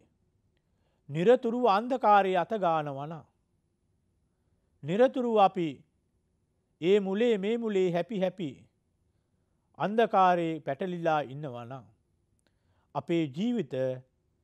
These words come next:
මනුෂ්‍ය ජීවිත බවට පත් වෙන්නේ නැහැ. ඒ මනුෂ්‍ය ජීවිත යහපත් කරගන්න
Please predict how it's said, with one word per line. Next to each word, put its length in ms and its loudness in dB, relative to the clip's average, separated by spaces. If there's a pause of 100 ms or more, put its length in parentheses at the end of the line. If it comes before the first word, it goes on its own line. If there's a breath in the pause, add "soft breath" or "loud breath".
(200)
මනුෂ්‍ය 440 -4
ජීවිත 440 -8
බවට 360 -2
පත් 280 -6
වෙන්නේ 280 -12
නැහැ. 160 -16 (340)
ඒ 160 -4
මනුෂ්‍ය 360 -4
ජීවිත 400 -6 (520)
යහපත් 600 0
කරගන්න 520 -4